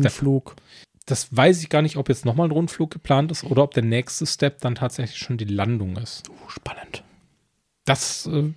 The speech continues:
Speaker 2: da bin ich mir jetzt noch unsicher. Ich weiß auch nicht, ob das schon raus ist. Es ist auf jeden Fall super, super spannend, was da gerade jetzt passiert nach so langer
Speaker 1: Mhm.
Speaker 2: Zeit wieder.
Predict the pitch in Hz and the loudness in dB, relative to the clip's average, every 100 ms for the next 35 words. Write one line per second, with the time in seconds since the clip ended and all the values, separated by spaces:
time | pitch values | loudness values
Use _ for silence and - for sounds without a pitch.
0 | _ - 135 151 135 135 - 120 - - | _ 0 4 6 6 4 0 -8 -8 -20
1 | - - 170 190 170 196 175 135 135 135 | -2 4 6 6 4 4 4 2 2 2
2 | 139 131 127 127 - - 127 165 156 - | 0 0 -4 -6 -6 0 0 0 -6 -10
3 | - - 120 147 139 139 127 110 117 123 | -16 -6 0 4 6 6 4 0 0 -2
4 | 104 107 - 120 160 - 127 - 131 - | 0 -2 0 2 2 0 -4 0 -4 0
5 | 107 110 107 - - - 131 143 127 123 | 0 2 -2 -4 -8 -2 -2 0 0 4
6 | 127 120 127 101 - 98 127 | 4 2 0 -4 -4 -8 -8